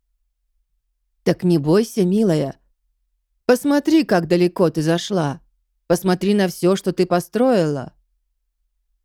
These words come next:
«Я так и делаю. Но все, что я построила, на грани краха, Антея». Леона глубоко вдохнула и сжала зубы. «Мне нужны деньги.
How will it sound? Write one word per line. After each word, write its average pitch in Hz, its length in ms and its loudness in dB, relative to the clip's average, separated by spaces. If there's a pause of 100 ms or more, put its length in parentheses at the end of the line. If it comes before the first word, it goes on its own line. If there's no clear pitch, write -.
(400)
«Я 247 160 2
так 180 240 -2
и 170 60 2
делаю. 147 640 -4 (680)
Но 226 160 2
все, 247 260 -4
что - 180 -4
я 226 120 2
построила, 214 680 0
на 196 160 0
грани 190 320 0
краха, 202 500 -2
Антея». 170 560 -2 (800)
Леона 254 480 4
глубоко 202 480 0
вдохнула 208 600 0
и 202 160 -2
сжала 175 420 0
зубы. 165 540 -6 (1120)
«Мне 226 300 4
нужны 226 480 2
деньги. 175 760 -4